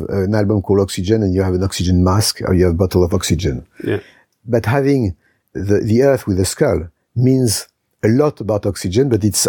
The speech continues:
Speaker 1: actually enriching the title.
Speaker 2: Yeah.
Speaker 1: And the same with Equinox. Equinox, you could have, uh, the sun by half or whatever, I
Speaker 2: Yeah.
Speaker 1: mean, planet and something. But having people watching, watching you,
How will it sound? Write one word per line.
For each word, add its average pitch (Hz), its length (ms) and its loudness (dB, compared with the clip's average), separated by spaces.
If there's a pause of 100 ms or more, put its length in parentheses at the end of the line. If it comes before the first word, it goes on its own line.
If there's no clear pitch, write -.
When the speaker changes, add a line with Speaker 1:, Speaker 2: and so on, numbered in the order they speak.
Speaker 1:
actually 127 340 -2
enriching 123 540 2
the 104 100 2
title. 90 500 -2 (880)
Speaker 2:
Yeah. 110 160 0
Speaker 1:
And 127 100 2
the 123 60 2
same 165 260 2
with 131 140 2
Equinox. 127 480 0
Equinox, 110 420 0
you - 60 -12
could 107 100 -6
have, 104 240 0
uh, 92 80 2 (240)
the 101 120 0
sun 110 400 0
by 92 180 2
half 110 420 0
or 90 100 2
whatever, 92 400 2
I 104 120 2
Speaker 2:
Yeah. 92 60 0
Speaker 1:
mean, 90 220 -4 (260)
planet 107 420 -2
and 98 140 -2
something. 110 400 -2 (160)
But - 100 -2
having 127 380 0 (120)
people 147 340 0
watching, 123 560 0 (280)
watching 113 380 0
you, 117 280 2